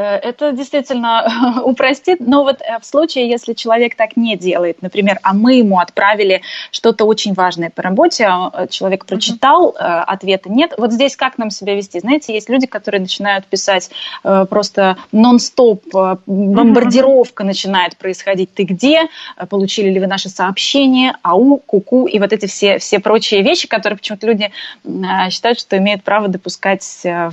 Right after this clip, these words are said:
Speaker 1: в переписке, которые в деловом общении в-, традиционно бы не допустили. Вот здесь как поступить, как напомнить, э, о своём, о своей просьбе или о своём сообщении?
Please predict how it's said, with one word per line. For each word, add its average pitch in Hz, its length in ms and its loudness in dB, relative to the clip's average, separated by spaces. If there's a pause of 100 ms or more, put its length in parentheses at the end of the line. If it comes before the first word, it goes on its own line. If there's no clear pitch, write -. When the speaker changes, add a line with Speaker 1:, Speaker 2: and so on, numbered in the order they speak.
Speaker 1:
в 180 160 0
переписке, 214 800 -2
которые 175 520 -4
в 160 280 -14
деловом 196 380 2
общении 208 300 -4
в-, - 520 -18
традиционно 190 500 0
бы 175 120 -4
не 175 120 0
допустили. - 460 -4
Вот 185 140 -2 (200)
здесь 214 280 2
как 214 180 -4
поступить, 240 340 -4
как 262 200 -4
напомнить, 247 720 -2 (420)
э, 180 420 -8 (400)
о 190 100 -2
своём, 190 600 0
о 101 220 -2
своей 208 240 2
просьбе 185 480 -2
или 170 260 -4
о 165 140 -6
своём 160 680 -10
сообщении? - 540 -4